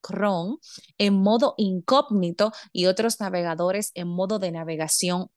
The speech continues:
privado. Según la demanda, esto convirtió a Google en un tesoro inexplicable de información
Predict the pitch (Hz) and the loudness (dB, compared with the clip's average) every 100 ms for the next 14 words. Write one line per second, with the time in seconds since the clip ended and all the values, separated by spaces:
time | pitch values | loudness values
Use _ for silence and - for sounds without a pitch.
0 | _ 175 160 139 151 147 135 - - - | _ -4 -2 2 4 6 4 0 -4 -20
1 | _ _ _ 226 220 226 208 190 190 208 | _ _ _ 0 2 2 0 -2 -4 -4
2 | 233 285 - _ _ 233 233 - 277 277 | -4 -6 -10 _ _ -4 -2 -2 -2 -2
3 | 226 208 196 175 - 220 233 277 285 196 | -2 -2 -4 -6 -2 2 4 4 0 -2
4 | 170 190 208 - 196 196 - 233 254 240 | -4 -4 -4 -4 -4 -4 -2 0 2 2
5 | - 226 247 - 233 214 202 - - 196 | 2 2 2 0 0 0 0 -2 -4 -4
6 | 180 214 247 302 233 180 170 180 160 156 | -4 0 2 2 -2 -4 -4 -6 -6 -4
7 | - 190 185 196 | -4 -2 -2 -2